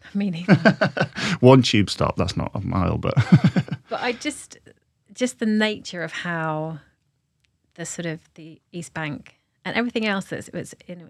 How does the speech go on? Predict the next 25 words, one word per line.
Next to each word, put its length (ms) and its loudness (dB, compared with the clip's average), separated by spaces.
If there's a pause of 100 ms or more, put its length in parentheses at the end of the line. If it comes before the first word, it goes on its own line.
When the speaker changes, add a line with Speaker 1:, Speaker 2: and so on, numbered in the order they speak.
Speaker 1:
and 160 -20
around 300 -4
the 80 -8
Queen 200 -12
Elizabeth 340 -20
Olympic 280 -10
Park 260 -12
has 80 -12
been 140 -6
thought 320 -8
through. 220 -10
It 220 -6 (160)
Speaker 2:
Yeah. 200 -4
Speaker 1:
feels 600 -10 (960)
very 180 -2
different. 400 -8
It 80 -12
is, 280 -8
is 160 -12
like 180 -12
a 40 -8
whole 440 -6 (880)
district, 460 -14
isn't 180 -18
it? 80 -18